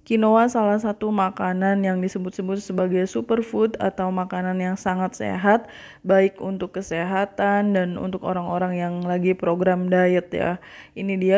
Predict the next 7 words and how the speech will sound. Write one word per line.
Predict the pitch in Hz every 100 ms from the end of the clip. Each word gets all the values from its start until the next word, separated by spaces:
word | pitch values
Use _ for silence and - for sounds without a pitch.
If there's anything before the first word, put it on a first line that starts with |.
| 220
quinoa | 220 196 185 185 202
tuh |
seperti | 233 233 - 202 175 175
ini, | 175 185
dia | 190 190 202 196
termasuk | 190 180 185 208
biji-bijian. | 190 185 180 175 175 170 175 170 165 196 262 -